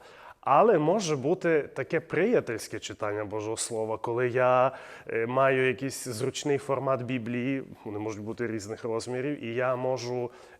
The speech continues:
е, їдучи в потязі, будучи десь на природі, знайти собі таке місце, де мені буде зручно, і, м, не тільки в плані комфорту, щоб сидіти було зручно, але те, щоб мене і надихало.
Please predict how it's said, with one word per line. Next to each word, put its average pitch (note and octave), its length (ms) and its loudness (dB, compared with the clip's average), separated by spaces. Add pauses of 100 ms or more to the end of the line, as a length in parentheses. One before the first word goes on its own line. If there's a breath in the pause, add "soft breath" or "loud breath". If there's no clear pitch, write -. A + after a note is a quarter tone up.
е, G#2+ 160 -4
їдучи A#2+ 500 -6
в A2 60 -10
потязі, A#2 840 -4
будучи B2 480 -4
десь A#2 220 -4
на B2+ 100 -2
природі, A#2 580 0
знайти B2 460 2
собі B2 280 -4
таке A#2+ 420 2
місце, B2+ 560 -2
де C#3 280 2
мені C3+ 280 0
буде C3 440 0 (360 loud breath)
зручно, G3 920 0 (120)
і, C#3 380 2 (120)
м, B2+ 320 -2
не B2 200 -2
тільки F3+ 280 -2
в - 40 -2
плані D3 280 2
комфорту, C3 920 4
щоб - 240 -8
сидіти C3 380 -4
було A#2 240 -4
зручно, B2+ 460 -4
але B2+ 180 -2
те, D3 120 -2
щоб C3 220 -6
мене C3+ 320 0
і C3+ 100 -2
надихало. A#2+ 840 -2